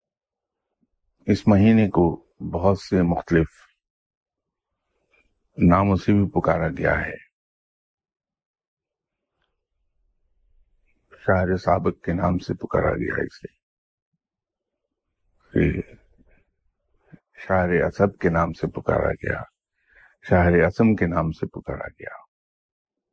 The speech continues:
मुख्तलिफ नामों से इसे पुकारा जाता है, लेकिन, आ, अजीब बात यह है कि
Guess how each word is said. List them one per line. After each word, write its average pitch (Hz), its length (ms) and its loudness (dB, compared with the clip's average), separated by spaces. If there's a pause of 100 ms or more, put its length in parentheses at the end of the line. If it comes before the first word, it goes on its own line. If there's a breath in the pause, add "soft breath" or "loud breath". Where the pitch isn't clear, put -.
(600)
मुख्तलिफ 151 480 4 (920)
नामों 98 340 2
से 98 300 2
इसे 80 260 -2
पुकारा 85 420 0
जाता 82 280 0
है, 120 60 2
लेकिन, 113 320 -4 (1300)
आ, - 40 -14 (600)
अजीब 117 260 0
बात 107 200 4 (100)
यह 85 220 -2
है 87 100 0
कि 92 220 0